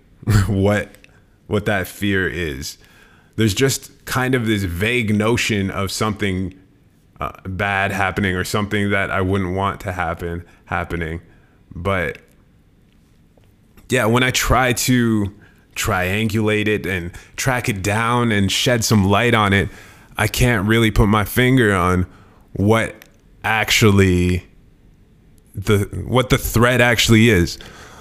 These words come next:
Let's say, um, I'm gonna upload a YouTube video and there's, like, some, some anxiety when it comes to that. If I take the time to think of why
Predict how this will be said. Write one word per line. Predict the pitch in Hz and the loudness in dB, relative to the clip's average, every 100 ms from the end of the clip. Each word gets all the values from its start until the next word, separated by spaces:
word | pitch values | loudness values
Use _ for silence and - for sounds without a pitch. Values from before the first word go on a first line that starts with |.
| - - | -18 -2
Let's | 123 120 | 0 4
say, | 147 143 143 120 98 - - - _ _ - | 4 6 6 2 -2 -10 -20 -20 _ _ 0
um, | 110 107 107 - | 4 6 4 4
I'm | 110 | 4
gonna | 113 | 4
upload | 110 90 101 104 101 98 | 2 2 2 4 4 2
a | - | 2
YouTube | 101 92 92 92 85 85 | 0 0 0 0 -4 -4
video | 65 62 57 57 71 | -6 -8 -8 -8 -6
and | 95 | -2
there's, | 104 101 | -2 -2
like, | 98 95 | -2 -2
some, | - 107 98 92 92 90 - _ _ _ _ _ _ - - - _ _ _ _ | -2 0 2 2 0 -2 -8 _ _ _ _ _ _ -20 -20 -20 _ _ _ _
some | - 127 123 117 120 117 117 117 117 117 113 110 | -6 -2 0 0 0 0 0 0 0 0 -2 -2
anxiety | 107 117 107 110 107 98 92 87 | 0 2 2 2 2 2 2 0
when | 80 87 | 0 0
it | 87 | 2
comes | 92 87 - | 0 -2 -2
to | 76 | -2
that. | 64 50 - - - _ _ _ _ _ _ _ _ _ _ - | -4 -6 -10 -14 -20 _ _ _ _ _ _ _ _ _ _ -6
If | 110 123 | -2 0
I | |
take | 127 147 | 2 4
the | 139 | 4
time | - 127 127 | 2 2 2
to | 120 | 2
think | 104 123 117 | 2 2 4
of | 107 92 87 - _ - | 2 2 -6 -16 _ -14
why | 92 92 95 107 135 123 98 87 | -8 -4 0 2 2 2 0 -2